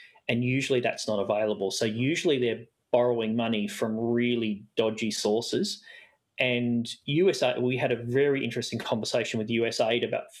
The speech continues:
four or five years ago, whereas U S aid had found that this is the primary, and I mean that really seriously, it's the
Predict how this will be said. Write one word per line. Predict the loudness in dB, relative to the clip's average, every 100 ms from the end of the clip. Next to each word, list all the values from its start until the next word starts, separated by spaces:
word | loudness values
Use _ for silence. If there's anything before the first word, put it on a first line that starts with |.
| -2
four | -2
or |
five | 2 0 2
years | 0 0
ago, | -2 0 0
whereas | 0 0
U | 0 2
S | 2 0
aid | 0 0
had | -2 -4 -4 -8
found | -4 0 0 0
that | -2 -2
this | -4 0
is | -2 -2
the | -8 -10 -18 -6
primary, | 0 2 2 0 -2 0 -2 -4 _ _ _ _
and | -2
I |
mean | 2 2 2
that | 0
really | 0 0
seriously, | 0 0 0
it's | -4 -2
the | -4